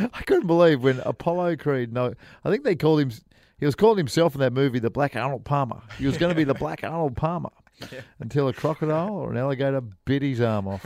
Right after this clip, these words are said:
Speaker 2: <laughs> They wouldn't let him play in the tour anymore. <laughs>
Speaker 1: Chubbs Peterson. Unbelievable. What was the pro? Who was
Speaker 2: Shooter
Speaker 1: the
Speaker 2: McGavin.
Speaker 1: Shooter McGavin.
Speaker 2: <laughs>
Speaker 1: How about, did you see the, the picture that went around? It was actually Shooter McGavin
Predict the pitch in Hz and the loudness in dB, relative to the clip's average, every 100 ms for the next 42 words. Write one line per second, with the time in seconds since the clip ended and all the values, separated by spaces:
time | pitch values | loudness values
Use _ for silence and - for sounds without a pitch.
0 | 139 143 117 123 127 120 117 120 120 113 | -12 -12 -12 -10 -10 -10 -10 -8 -8 -10
1 | - 131 127 110 107 - 180 185 220 226 | -10 -8 -8 -10 -8 2 6 8 6 4
2 | 190 180 180 - - 175 147 120 110 95 | 0 -6 -8 -12 0 2 2 0 -4 -10
3 | 92 - - - - 151 - 156 - _ | -12 -20 -20 -20 -18 -18 -16 -16 -18 _
4 | 123 127 113 113 117 175 208 143 - 147 | -2 0 2 4 4 4 4 2 2 6
5 | 139 117 147 175 139 127 120 127 143 139 | 6 6 4 4 0 -2 -2 -6 -8 2
6 | - 214 247 254 202 214 240 262 262 240 | 10 10 10 6 4 6 6 6 4 2
7 | 131 - _ _ _ _ _ _ _ _ | -4 -12 _ _ _ _ _ _ _ _
8 | _ - - - - - - 190 269 233 | _ -20 -20 -20 -20 -14 4 6 8 8
9 | 233 - - - - 190 214 254 240 214 | 6 6 -2 -2 -4 -2 0 4 4 6
10 | 175 - - 180 156 185 180 175 151 147 | 4 0 0 2 6 6 6 4 4 4
11 | 147 147 135 135 135 151 156 147 135 - | 4 2 2 0 4 2 2 0 0 2
12 | 190 160 123 139 139 123 165 | 2 2 0 2 2 0 -4